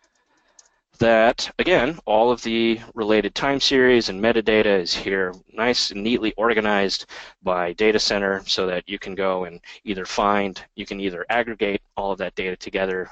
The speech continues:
uh, for your own purposes or treat it separately. Um, so that's about all I have, uh, for everyone today. Again, uh, Danielle, thank you very much for the opportunity to present, uh,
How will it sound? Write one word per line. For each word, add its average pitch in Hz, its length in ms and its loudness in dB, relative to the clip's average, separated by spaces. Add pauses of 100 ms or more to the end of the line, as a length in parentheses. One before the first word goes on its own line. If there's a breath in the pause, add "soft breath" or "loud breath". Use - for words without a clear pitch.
uh, 95 120 -14
for - 160 -14
your 107 100 -4
own 117 120 -4
purposes 98 600 -6 (240 soft breath)
or 95 240 -6
treat - 240 -8
it - 80 -12
separately. - 520 -8 (1900 loud breath)
Um, 123 340 0
so 147 480 4
that's 147 380 2
about 139 500 2
all 143 240 4
I 135 120 6
have, 147 600 0
uh, 104 240 -2
for 123 180 -2
everyone 120 360 2
today. 123 440 4 (140)
Again, 113 400 0 (100)
uh, 98 220 -6 (260)
Danielle, 110 320 0
thank - 280 -4
you 113 80 -10
very 117 180 2
much 113 300 -2
for 107 340 -2
the 104 140 0
opportunity 110 500 -4
to - 140 -12
present, 101 440 -6 (380 loud breath)
uh, 95 300 0